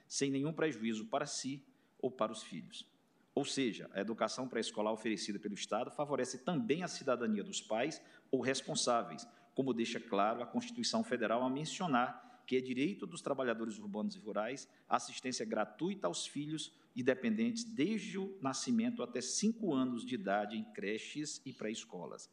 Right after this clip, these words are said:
Artigo sétimo, inciso vinte e cinco da Constituição Federal. É relevante mencionar também a creche e a pré-escola para crianças de baixa renda. Não são apenas locais para educação, mas também para uma melhor nutrição e para uma exposição a estímulos mais ricos,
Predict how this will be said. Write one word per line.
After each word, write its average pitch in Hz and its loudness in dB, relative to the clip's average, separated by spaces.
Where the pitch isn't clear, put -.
Artigo - -8
sétimo, - -6
inciso 104 -2
vinte 135 -2
e 190 -2
cinco - 0
da 101 -2
Constituição 101 -4
Federal. - -4
É - -2
relevante 107 0
mencionar 104 0
também 131 0
a 104 4
creche 123 0
e 107 2
a 92 -4
pré-escola 120 -2
para 120 0
crianças 127 0
de 131 -8
baixa 135 0
renda. 135 0
Não 120 2
são 131 0
apenas 123 0
locais 123 0
para 131 -2
educação, 135 0
mas 98 -2
também 120 2
para 131 0
uma 139 0
melhor 139 4
nutrição 127 0
e 143 -2
para 139 0
uma 143 -2
exposição 131 -4
a 143 0
estímulos 160 -2
mais 151 0
ricos, - -6